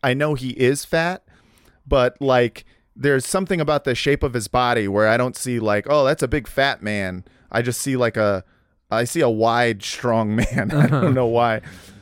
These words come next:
Speaker 1: But, um, all of this sushi is, uh, is really taking a toll. Uh, he keeps going back to, he eats at Noro alone at one point. And i-, this is, mm, I think, my favorite scene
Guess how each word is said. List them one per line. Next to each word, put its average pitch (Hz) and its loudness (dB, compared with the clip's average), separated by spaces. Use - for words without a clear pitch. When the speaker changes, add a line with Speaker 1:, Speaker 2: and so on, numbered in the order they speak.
Speaker 1:
But, 127 2
um, 123 2
all 220 4
of 185 0
this 170 0
sushi 156 0
is, 117 0
uh, 117 4
is 123 -2
really 139 2
taking 131 -2
a 110 -4
toll. 110 2
Uh, 113 2
he 135 -8
keeps - -6
going 135 0
back 127 -2
to, 117 0
he 147 -4
eats 214 -4
at 190 -2
Noro 147 2
alone 117 2
at 101 -6
one 98 -4
point. 101 -6
And 135 0
i-, 180 -6
this 196 0
is, 170 -8
mm, 156 -10
I 135 2
think, 143 -4
my 131 0
favorite 123 -2
scene 131 -6